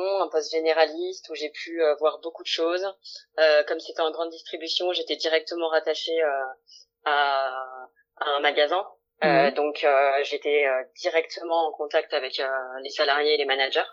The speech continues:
Speaker 1: que je voyais vraiment, euh,
Speaker 2: Ouais.
Speaker 1: euh, quotidiennement, quoi. C'est, j'étais, j'étais très accessible.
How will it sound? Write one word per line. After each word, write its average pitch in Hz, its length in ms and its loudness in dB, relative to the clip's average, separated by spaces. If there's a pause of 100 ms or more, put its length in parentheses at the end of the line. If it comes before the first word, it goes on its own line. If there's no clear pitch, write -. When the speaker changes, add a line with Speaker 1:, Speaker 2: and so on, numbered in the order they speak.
(300)
Speaker 1:
que 156 100 -6
je 139 60 -4
voyais 135 200 -2
vraiment, 143 400 0
euh, - 460 -14
Speaker 2:
Ouais. 160 200 -8 (160)
Speaker 1:
euh, 143 40 -8 (560)
quotidiennement, 139 540 -2
quoi. - 160 -12 (140)
C'est, 117 200 -8
j'étais, 123 600 -2 (240)
j'étais 147 220 -4
très 180 260 0
accessible. 160 560 0